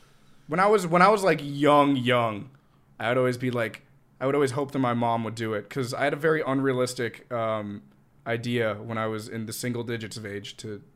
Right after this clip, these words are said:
say when I was having this idea was, um, I wanted to make a mini place where homeless people could come into my house and then have dinner on my balcony.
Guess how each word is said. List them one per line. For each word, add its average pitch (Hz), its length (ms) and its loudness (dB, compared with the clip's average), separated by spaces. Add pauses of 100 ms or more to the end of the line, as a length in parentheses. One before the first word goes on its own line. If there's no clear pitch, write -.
(140)
say - 220 -12
when 110 160 -10
I 104 100 -12
was 110 240 -12 (140)
having 117 280 -10
this 110 120 -10
idea 110 220 -6
was, 107 180 -6
um, 107 300 -4 (560)
I 113 60 -2
wanted 135 340 0
to 143 80 -4
make 127 320 -2
a 117 420 -2 (560)
mini 147 560 2 (200)
place 127 380 -2
where 123 180 -2
homeless 127 340 0
people 123 240 -6
could - 180 -12
come 127 380 -2 (120)
into 131 260 -4
my 131 140 0
house 127 580 -2
and 117 120 -8
then 113 200 -8 (180)
have 120 400 -4 (240)
dinner 123 260 0
on 117 80 0
my 110 120 -2
balcony. 110 520 -2